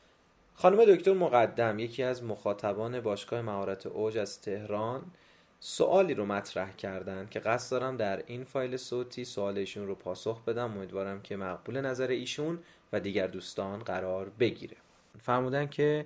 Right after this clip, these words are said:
بنده قرار هست در دانشگاه تدریس بکنم، اما احساس می‌کنم برای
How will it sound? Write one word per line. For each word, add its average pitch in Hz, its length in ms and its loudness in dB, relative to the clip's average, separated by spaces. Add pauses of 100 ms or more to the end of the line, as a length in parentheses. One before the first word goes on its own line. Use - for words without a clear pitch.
(420)
بنده 117 340 4
قرار 117 280 4
هست 117 260 -2
در 107 120 2
دانشگاه 104 480 -2
تدریس 107 500 -4
بکنم، 127 480 -2
اما 110 400 -2 (340)
احساس 120 440 2
می‌کنم 123 340 -2
برای 98 240 0